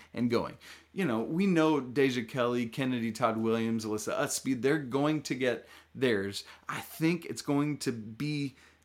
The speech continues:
uh, im-, imperative that Littlefield has a great game and holds this team together, given all her veteran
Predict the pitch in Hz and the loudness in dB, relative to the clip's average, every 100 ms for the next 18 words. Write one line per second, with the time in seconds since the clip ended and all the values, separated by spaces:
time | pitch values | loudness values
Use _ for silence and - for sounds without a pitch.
0 | - 101 90 80 - 147 135 123 - 156 | -10 -6 -4 -6 -4 0 2 0 -2 -4
1 | 127 - - 208 143 117 117 110 123 156 | -4 -4 0 2 4 2 0 -2 2 2
2 | 123 - 104 101 101 - - - 131 123 | 0 -2 -2 -2 -4 -10 -18 -2 0 2
3 | 113 120 147 131 113 113 107 95 - 120 | 2 4 4 4 2 2 2 -2 -2 0
4 | 117 110 117 117 - 135 123 147 139 110 | 0 -2 -4 -4 -2 0 2 2 4 2
5 | 107 - 110 113 113 - 98 104 95 107 | -2 -4 -2 0 -2 0 0 0 -2 -2
6 | 101 98 95 98 | -2 -2 -4 -6